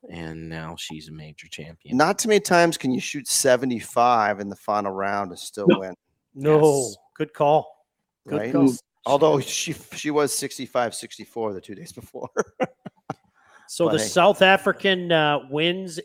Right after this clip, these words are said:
Speaker 4: in the playoff. And again, you love to see this. The purse, seven point three million.
Speaker 1: Very good.
Speaker 3: Yeah.
Speaker 1: Versus going
Speaker 2: One point one million for winning four.
Speaker 1: Yeah,
Speaker 2: That's
Speaker 1: very,
Speaker 2: huge.
Speaker 1: very
Speaker 4: That's
Speaker 1: cool.
Speaker 2: They were excited too on the green, let me
Speaker 1: Oh,
Speaker 2: tell you
Speaker 1: they
Speaker 2: that.
Speaker 1: should be.
Speaker 2: Everybody <laughs> was
Speaker 1: Yes.
Speaker 2: excited. Her whole posse was pretty
Speaker 1: Mm-hmm.
Speaker 2: excited.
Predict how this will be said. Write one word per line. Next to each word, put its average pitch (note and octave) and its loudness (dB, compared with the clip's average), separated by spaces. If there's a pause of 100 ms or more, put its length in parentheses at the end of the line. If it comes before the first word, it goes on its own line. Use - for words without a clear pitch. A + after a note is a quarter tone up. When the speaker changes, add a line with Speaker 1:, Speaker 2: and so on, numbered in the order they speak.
Speaker 4:
in D3 -4
the C3 -4
playoff. D#3 -2
And C#3+ -8
again, C#3+ -6
you C3 -6
love C3+ -4
to C#3 -10
see C3+ -12
this. B2 -10
The A#2+ -14
purse, D3 -10
seven C#3 -10
point C3 -12 (160)
three A2+ -14 (160)
million. F2+ -20 (320)
Speaker 1:
Very F2 -14
good. A#2 -6
Speaker 3:
Yeah. A#2 0 (540)
Speaker 1:
Versus F2+ -14
going F#2 -12
Speaker 2:
One C#3 0
point D3+ -4
one D3 -2
million C3+ -6
for G#2 -12
winning A#2+ -10
four. G2 -14
Speaker 1:
Yeah, F2 -8
Speaker 2:
That's - -18
Speaker 1:
very, G2+ -2
Speaker 2:
huge. F2+ -12
Speaker 1:
very E2+ -8
Speaker 4:
That's - -14
Speaker 1:
cool. F2+ -10
Speaker 2:
They E3+ 6
were C4 4
excited G3 2
too C3 -2
on G#2 -8
the G2+ -8
green, G2+ -6
let F#2+ -8
me A2 -2
Speaker 1:
Oh, C3+ 2
Speaker 2:
tell A#2 0
you G2+ -8
Speaker 1:
they G#2 0
Speaker 2:
that. F#2 -4
Speaker 1:
should B2+ -4
be. - -2
Speaker 2:
Everybody C#3 -2
<laughs> - -14
was - -6
Speaker 1:
Yes. G#2+ 4
Speaker 2:
excited. C3 -2
Her D#3 0
whole D#3 -2
posse C#3 -8
was F#3+ -18
pretty - -14
Speaker 1:
Mm-hmm. - -14
Speaker 2:
excited. G2 -14